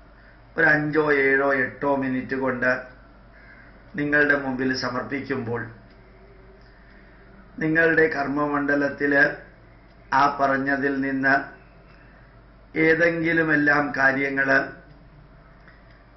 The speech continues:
ഉൾപ്പെടുത്താൻ സാധിക്കുമെങ്കിൽ അനുഭവത്തിൻ്റെ വെളിച്ചത്തിലുള്ള ആ വിവരണം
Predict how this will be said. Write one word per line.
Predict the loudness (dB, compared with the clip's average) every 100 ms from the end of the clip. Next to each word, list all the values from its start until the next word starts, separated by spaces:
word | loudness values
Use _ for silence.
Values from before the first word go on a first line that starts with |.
| -2
ഉൾപ്പെടുത്താൻ | 0 2 2 2 4 2 2 0
സാധിക്കുമെങ്കിൽ | 0 -2 -2 -2 -2 -4 -4 -4 -4 -6 -20 -20 -20 -20 -20 -20 -20 -20 -20 -20 -20 -20 -20 -20 -4
അനുഭവത്തിൻ്റെ | 0 2 2 2 2 0 0 2 2
വെളിച്ചത്തിലുള്ള | 2 0 -2 -2 -2 0 0 2
ആ | 0 -2
വിവരണം | -4 -2 0 0